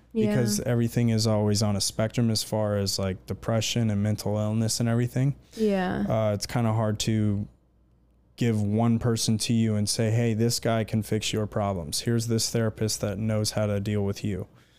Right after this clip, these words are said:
Speaker 1: Yeah.
Speaker 2: Uh, and some people are intimidated by seeing a therapist, or they're intimidated by calling that one eight hundred helpline,
Speaker 1: Mm-hmm.
Speaker 2: 'cause that kinda seems like,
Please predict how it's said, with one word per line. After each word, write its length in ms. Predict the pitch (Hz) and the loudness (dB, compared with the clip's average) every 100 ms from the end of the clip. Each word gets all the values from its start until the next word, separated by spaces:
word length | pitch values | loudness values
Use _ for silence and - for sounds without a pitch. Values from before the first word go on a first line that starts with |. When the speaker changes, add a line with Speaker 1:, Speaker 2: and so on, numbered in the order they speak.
| _ | _
Speaker 1:
Yeah. 260 | 220 - - | -12 -10 -4
Speaker 2:
Uh, 500 | - 101 98 95 - - | 0 0 0 -2 -6 -10
and 140 | 107 | -8
some 180 | - 117 | -2 0
people 260 | 117 113 110 | 0 0 0
are 120 | 104 | 0
intimidated 640 | 98 - 123 107 98 95 | -2 0 2 2 2 0
by 140 | 101 98 | 0 -2
seeing 300 | - 131 107 | 0 2 2
a 60 | |
therapist, 600 | 98 95 92 - 101 - | 0 -2 -4 -4 -4 -2
or 80 | 110 | 0
they're 160 | 107 104 | 0 2
intimidated 580 | 104 - 117 110 107 104 | 0 0 2 2 2 2
by 140 | 104 | 0
calling 340 | - 113 110 | 0 2 4
that 220 | 110 107 85 | 4 2 2
one 180 | 110 | 0
eight 200 | 107 101 | 0 -4
hundred 440 | - 110 104 101 104 - _ _ | -2 0 2 0 -2 -8 _ _
helpline, 520 | 123 117 113 98 92 104 - - | -2 -2 0 -2 -2 -6 -12 -16
Speaker 1:
Mm-hmm. 500 | 202 190 190 185 190 185 - | -12 -2 2 4 2 0 -4
Speaker 2:
'cause 180 | 131 113 | -2 2
that 200 | 113 104 | 0 0
kinda 220 | 117 107 | 0 0
seems 480 | - 113 110 107 110 | 2 2 4 2 2
like, 260 | 104 98 | 0 -2